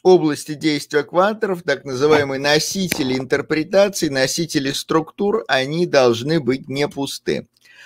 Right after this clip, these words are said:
Но здесь мы этого не требуем. Доказательство, естественно, тривиальное. А, мы берём и достаём вот этот вот Z, а, и отсюда, из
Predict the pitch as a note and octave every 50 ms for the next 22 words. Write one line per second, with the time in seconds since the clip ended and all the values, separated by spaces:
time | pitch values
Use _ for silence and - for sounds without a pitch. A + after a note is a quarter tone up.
0 | - _ _ - C#3 D3+ D#3 D3 D#3+ A3 B3 C4 A#3 - D#3 D3+ D#3 D#3+ E3+ E3
1 | - D#3 D3+ D3 C#3+ C3 A#2+ - - F#2 F2 D#2+ - - C3+ D3+ F3 F3 F3 A3+
2 | G#3+ G#3+ G3 B3 A#3+ A#3 - - - E3 D3+ C#3+ C3+ - - F3 F3 F3 - -
3 | F3 D#3 - F3 F3 F3+ F3+ F3 F3 D#3 B2+ G#2+ F#2 E2 D#2 C2+ A1+ G#1 - _
4 | _ _ _ _ _ _ _ _ _ _ _ _ - A2+ C3 C#3 C#3+ C#3+ C#3+ C3
5 | - F3+ F#3+ A3 A#3 A#3 A3 F#3+ - E3+ D3+ F#3 F3+ F3 F3 F3+ F#3+ G#3+ A#3 B3
6 | B3+ A#3+ - - F#3 F3 F3 F3 F3 F3 F3 E3+ - - D3+ F3 F#3 F3+ - -
7 | - F3+ F3 F3+ F#3+ G#3 A3 A3 F#3+ E3+ F3 E3 E3+ E3+ F3 F3+ F3 E3+ E3 D#3+
8 | D#3+ E3 E3 D#3 C3+ B2+ B2 B2 C#3+ D#3 D3 D#3+ F#3 - _ - _ _ _ _
9 | _ _ _ _ _ _ _ _ _ _ _ _ _ _ _ _ _ _ _ _
10 | _ _ _ _ _ _ - G#2+ G#2+ G#2+ G#2 - - A2+ C#3 C3 - A#2+ D3+ D#3+
11 | D#3+ - - - C#3 G#2 F2+ - - - - A#2 _ _ _ _ _ _ _ _
12 | _ _ _ - A#2 B2+ B2+ A#2+ A2+ G#2 G#2+